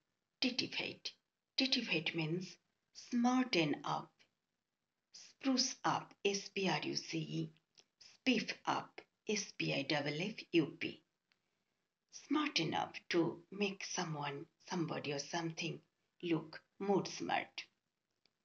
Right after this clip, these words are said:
To spruce up, to make someone look more neat, neater, more clean, cleaner, more attractive. To spiff up, to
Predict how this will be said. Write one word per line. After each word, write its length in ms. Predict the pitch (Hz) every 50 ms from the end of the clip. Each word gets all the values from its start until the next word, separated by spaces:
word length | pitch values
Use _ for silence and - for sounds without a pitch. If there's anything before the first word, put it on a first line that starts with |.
| _ _ _ _ -
To 100 | 240 226
spruce 540 | 220 - - - - 311 294 277 - - - -
up, 300 | - - - - - - - - _ _ _ _ _ _ _ _ _ _ _ _ _ _ _ _ -
to 320 | - 165 156 - - - - _ _ _ _ _ _ _ _ _ -
make 280 | 202 202 185 190 - -
someone 460 | - - 165 156 151 147 151 151 156
look 400 | 160 160 160 190 190 190 - - - - - - -
more 220 | 214 214 214 220 214 - -
neat, 480 | 156 156 151 135 - - - - - - -
neater, 500 | 180 190 202 208 202 190 - 139 113 107 - - _ _ _ _ _ _ _ _ _
more 220 | - 220 220 240 226 - - _ -
clean, 380 | - 165 165 - - - - - _ _ -
cleaner, 440 | - 214 208 180 151 - - - 143 - - _ _ _ _ _ _ -
more 240 | 208 208 208 196 196 - -
attractive. 800 | 185 - - _ - - 190 170 - - - - - 143 143 - - _ _ _ _ _ _ _ _ _ _ _ _ _ _ _ _ _ _ _ _ _ _ -
To 80 | - 175
spiff 600 | - - - - - - - 269 254 240 - - - - -
up, 240 | - 160 - - - - - - _ _ _ _ _ _ _ _ _ _ _ _ _ _ -
to 380 | - 175 160 139 123 113 -